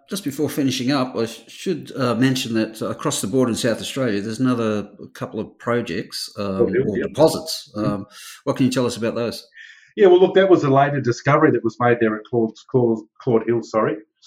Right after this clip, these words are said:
Speaker 2: Um,
Speaker 1: Mm-hmm.
Speaker 2: and that looks very promising. So, you know, we'll continue to do some work there. There obviously has been covid times. Everyone's had the same issue there, you know, getting the access due to covid.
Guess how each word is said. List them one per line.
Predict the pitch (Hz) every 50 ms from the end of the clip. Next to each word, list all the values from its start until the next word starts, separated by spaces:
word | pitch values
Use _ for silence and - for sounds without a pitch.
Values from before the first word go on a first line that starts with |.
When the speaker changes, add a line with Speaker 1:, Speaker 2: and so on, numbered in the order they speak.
| - _ _ -
Speaker 2:
Um, | 135 123
Speaker 1:
Mm-hmm. | 123 123 123 123 123 131 127 127 - - _ _ - 123
Speaker 2:
and | 123 143
that | 151 151
looks | 120 117 113 - -
very | 123 120 117 107 107
promising. | - 127 127 139 135 - - 95 95 - - - _ _ _ _
So, | - - - 120 113 113 113 113 113 131
you | 127
know, | 117 113
we'll | 117 139 135
continue | 135 135 131 139 139 127 117
to | 107
do | - 120 117
some | - 113 110
work | 113 123 - - -
there. | 104 101 101
There | 117 127 131
obviously | 123 - - - 110 98
has | 107 117 110 -
been | - 107 107 104 98 95 - _ _ _ _ _ _ _ _ _ -
covid | - 117 110 110 110 110 104 -
times. | - 107 107 110 110 110 104 - 120
Everyone's | 120 107 104 98 98 98 95 - 104
had | 101 -
the | 107 104
same | - 113 107 104 104 113
issue | 110 - - 107 104 104
there, | 104 104 104 101 101 - _ _ _ _ _
you | 127 110
know, | 107 101 101
getting | 107 113 107 107 101
the | 98 104 110
access | 107 107 - - 110 101 - - _ _ _ -
due | - 107 -
to | -
covid. | - - - 131 139 147 147 95 90 113